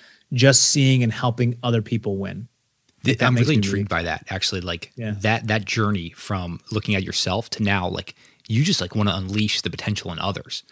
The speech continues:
Speaker 2: And, like, that's,
Speaker 1: Yeah.
Speaker 2: that's, like, w-, speaking to me too. That's what I love to do as well.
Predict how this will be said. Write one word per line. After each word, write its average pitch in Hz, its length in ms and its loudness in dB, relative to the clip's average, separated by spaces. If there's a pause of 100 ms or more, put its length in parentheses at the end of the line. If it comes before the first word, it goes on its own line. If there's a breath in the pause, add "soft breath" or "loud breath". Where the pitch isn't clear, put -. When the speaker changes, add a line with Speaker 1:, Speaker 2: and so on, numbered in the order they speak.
(300 soft breath)
Speaker 2:
And, 104 140 0
like, 107 140 2
that's, 117 180 0
Speaker 1:
Yeah. 120 120 2
Speaker 2:
that's, 107 100 -2
like, 113 160 0
w-, - 400 -8
speaking 107 420 2
to 92 60 0
me 98 160 2
too. 110 240 0
That's 98 160 -2
what 95 100 2
I 87 60 0
love 90 260 -4
to - 80 -16
do 92 160 -2
as 87 100 -6
well. 92 320 -4